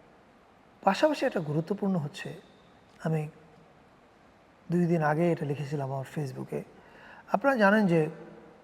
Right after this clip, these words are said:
বাংলাদেশে কেবলমাত্র রবীন্দ্রনাথ ঠাকুর এবং কাজী নজরুল ইসলাম, এনাদের দুজনের,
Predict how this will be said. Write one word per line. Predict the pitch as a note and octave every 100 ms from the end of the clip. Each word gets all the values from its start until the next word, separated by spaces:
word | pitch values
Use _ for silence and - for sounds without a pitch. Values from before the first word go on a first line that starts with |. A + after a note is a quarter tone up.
| - - - _ _ - -
বাংলাদেশে | D#3+ D#3+ F3+ G3 F#3 - G#3+ - - - - - - _ -
কেবলমাত্র | G#3 A3+ C4 A#3+ - B3 B3+ - - -
রবীন্দ্রনাথ | E3+ E3+ F#3 G3
ঠাকুর | - G3+ A3 A#3+ -
এবং | E3 D#3
কাজী | D#3 D3+ D#3
নজরুল | D3 C3+
ইসলাম, | C#3 - C#3 A#2+ - - - - - _ - - _ _ - - - - - -
এনাদের | G3+ A3 A#3 B3+
দুজনের, | F#3 E3+ F#3 G3 A3+ -